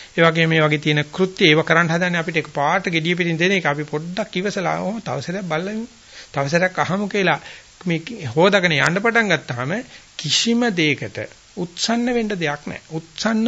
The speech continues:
වෙනවයි කියන්නේම කෙලෙසයක්. මේ වෙනකොට උපේක්ෂා වෙන්න පටන් ගන්නවා. හැම චිත්තක්ෂණ දෙකක් මැදම උපේක්ෂාව ටික ටික ටික ටික දාන්න පටන් ගන්නවා. දැමිලක් තියෙන්නේ ඇත්තනම අපිට දාන්න දෙයක් නැහැ.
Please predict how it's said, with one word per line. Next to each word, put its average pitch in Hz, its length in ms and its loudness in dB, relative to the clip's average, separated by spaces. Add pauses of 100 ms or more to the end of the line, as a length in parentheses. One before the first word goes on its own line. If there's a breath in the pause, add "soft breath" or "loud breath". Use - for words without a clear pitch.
(120)
වෙනවයි 208 500 4 (100)
කියන්නේම 277 420 4
කෙලෙසයක්. 123 440 -4 (1900)
මේ 220 100 4
වෙනකොට 277 260 2
උපේක්ෂා 233 500 2
වෙන්න 151 180 0
පටන් 131 280 -2
ගන්නවා. 131 220 0
හැම 175 540 4 (220)
චිත්තක්ෂණ 185 540 0
දෙකක් 170 280 2
මැදම 160 320 2 (500 loud breath)
උපේක්ෂාව 202 520 2
ටික 208 220 -4
ටික 190 220 -2
ටික 180 200 -2
ටික 170 240 0
දාන්න 143 300 0
පටන් 143 340 0
ගන්නවා. 196 280 0
දැමිලක් 165 520 6
තියෙන්නේ 160 440 4
ඇත්තනම 131 260 -4
අපිට 127 240 -6
දාන්න 131 240 -2
දෙයක් 120 260 -4
නැහැ. 147 180 -2